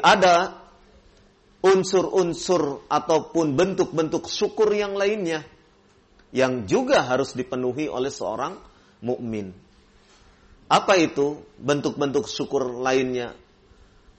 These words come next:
Di antaranya adalah syukur bil qalb, syukur dengan hati. Ya. Mensyukuri dengan hati kita. Apa yang dimaksud dengan mensyukuri dengan hati kita?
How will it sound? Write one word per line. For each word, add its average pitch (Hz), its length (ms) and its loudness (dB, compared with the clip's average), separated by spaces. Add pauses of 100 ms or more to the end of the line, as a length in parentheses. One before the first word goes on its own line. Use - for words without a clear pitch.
(120)
Di 113 80 -6
antaranya 160 640 4
adalah 165 320 2
syukur 175 480 -2
bil 143 240 0
qalb, 160 400 0 (800)
syukur 180 480 0
dengan 151 400 0
hati. - 480 -4 (1400)
Ya. 87 160 -18 (560)
Mensyukuri 190 680 2
dengan 175 320 0
hati 160 380 -2
kita. 139 320 -6 (960)
Apa 208 240 6
yang 190 160 4
dimaksud 190 400 2
dengan 170 320 0
mensyukuri 160 800 0
dengan 143 320 -4
hati 143 320 -4
kita? 135 400 -4